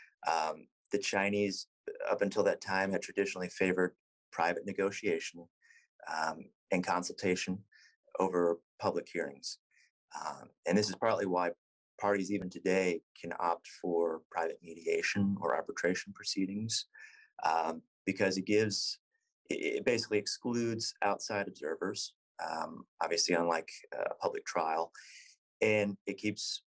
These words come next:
uh, China's legal interpretations private, which is, I think, how they preferred it. So China didn't initially want to submit to voluntary jurisdiction, uh, over any sort of arbitration tribunal,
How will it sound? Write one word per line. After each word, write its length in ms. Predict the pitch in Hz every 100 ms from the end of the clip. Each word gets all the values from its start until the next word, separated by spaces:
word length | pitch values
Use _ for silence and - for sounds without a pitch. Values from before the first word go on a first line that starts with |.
| _ -
uh, 60 | -
China's 420 | - 107 107 104 -
legal 380 | 104 113 113 107
interpretations 1080 | 101 107 101 - 98 95 98 95 - - _ _
private, 340 | 135 156 - _ -
which 180 | 92
is, 180 | 95 - -
I 60 |
think, 220 | 92 104 98
how 120 | 95
they 100 | 92
preferred 440 | - 87 117 110
it. 100 | 65 - _ _ _ _ _ _
So 320 | - 90 90 _ -
China 360 | 123 131 156
didn't 260 | 107 135 123
initially 460 | 107 120 120 107
want 220 | 104 110 104
to 60 |
submit 440 | 98 - 98 110 - _ -
to 80 | 85
voluntary 580 | 95 95 92 98 92
jurisdiction, 760 | 90 92 87 - 90 - 85 82 80 _ _ -
uh, 520 | 82 78 78 73 71 - _
over 240 | 87 87 87
any 160 | 107
sort 220 | 120 -
of 80 | 80
arbitration 640 | 80 78 - - - - 80
tribunal, 540 | - - 78 76 73